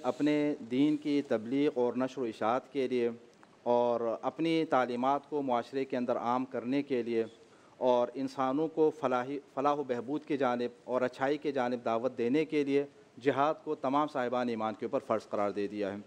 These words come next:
और जिहाद का जो असल फ़लसफ़ा है, लोगों को दीन की जानिब लाना है। "वल्लदीन जाहदू फ़ीना लनहदियन्नहुम सुबुलना", कुरान करीम के अंदर अल्लाह रब्बुल इज़्ज़त ने फरमाया कि जो हमारी राह में जिहाद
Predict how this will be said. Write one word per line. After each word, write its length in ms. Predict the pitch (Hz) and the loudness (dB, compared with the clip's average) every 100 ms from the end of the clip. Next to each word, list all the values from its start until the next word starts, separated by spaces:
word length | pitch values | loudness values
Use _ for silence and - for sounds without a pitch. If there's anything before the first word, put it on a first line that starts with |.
| - - - - - - | -16 -20 -20 -20 -20 -2
और 180 | 117 120 | 2 2
जिहाद 300 | 120 135 165 | 2 4 2
का 360 | 170 180 170 165 | 2 2 2 2
जो 200 | 151 156 | 2 2
असल 320 | 160 156 170 | 2 0 -2
फ़लसफ़ा 560 | - 131 - 131 175 165 | 2 0 0 0 0 2
है, 140 | 160 | 0
लोगों 320 | 131 123 147 | 2 2 2
को 120 | 147 | 2
दीन 280 | 139 139 156 | 0 2 2
की 140 | 151 139 | 2 2
जानिब 280 | 127 127 120 | 2 2 0
लाना 240 | 110 113 | -2 0
है। 140 | 104 98 | -4 0
"वल्लदीन 560 | 113 151 143 143 147 | 2 2 2 2 0
जाहदू 480 | 127 143 143 139 131 | 2 2 2 0 -4
फ़ीना 400 | 123 170 180 180 | -6 -4 0 2
लनहदियन्नहुम 840 | 147 123 120 117 123 127 123 127 160 | 2 2 0 0 0 2 2 -2 -4
सुबुलना", 580 | - 127 117 104 101 95 - - - | -4 0 0 0 -2 -6 -16 -20 2
कुरान 200 | 131 123 | 2 4
करीम 260 | 139 143 147 | 0 -2 0
के 100 | 139 | 0
अंदर 200 | 131 123 | 2 0
अल्लाह 220 | 120 120 | 0 0
रब्बुल 240 | 113 110 | -2 -4
इज़्ज़त 220 | 107 135 | -2 0
ने 80 | 131 | 0
फरमाया 360 | 120 113 117 110 | -2 -2 -2 -2
कि 120 | 123 | 2
जो 120 | 139 | 4
हमारी 400 | 147 131 127 151 | 6 4 2 2
राह 220 | 131 139 | 2 2
में 140 | 143 120 | 0 -2
जिहाद 300 | 117 139 | 2 2